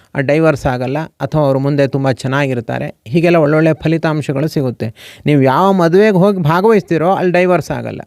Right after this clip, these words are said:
ಆ ಪುಣ್ಯ ನಿಮಗೆ ಬರುತ್ತೆ. ಹಾಗೆ, ಹಾಗೆ ಆಶೀರ್ವಾದ ಮಾಡಬೇಕು. ಸುಮ್ಮ ಸುಮ್ಮನೆ ಬೇಕಾಬಿಟ್ಟಿಯೆಲ್ಲ ಆಶೀರ್ವಾದ ಮಾಡಬಾರ್ದು. ಯ-,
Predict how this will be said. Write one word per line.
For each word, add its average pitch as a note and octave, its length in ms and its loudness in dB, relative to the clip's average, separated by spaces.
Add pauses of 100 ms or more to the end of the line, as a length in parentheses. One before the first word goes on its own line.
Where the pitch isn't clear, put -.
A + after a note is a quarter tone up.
(320)
ಆ D#3+ 60 -2
ಪುಣ್ಯ A3+ 300 -2
ನಿಮಗೆ F3+ 300 -2
ಬರುತ್ತೆ. C3+ 500 -4 (1080)
ಹಾಗೆ, F3 340 0 (440)
ಹಾಗೆ G#3+ 300 0
ಆಶೀರ್ವಾದ D#3+ 520 0
ಮಾಡಬೇಕು. C#3 720 -6 (260)
ಸುಮ್ಮ G#3 300 2
ಸುಮ್ಮನೆ A3 460 2
ಬೇಕಾಬಿಟ್ಟಿಯೆಲ್ಲ E3+ 800 0
ಆಶೀರ್ವಾದ C#3 460 -4
ಮಾಡಬಾರ್ದು. A2+ 720 -6 (400)
ಯ-, A#2 180 -6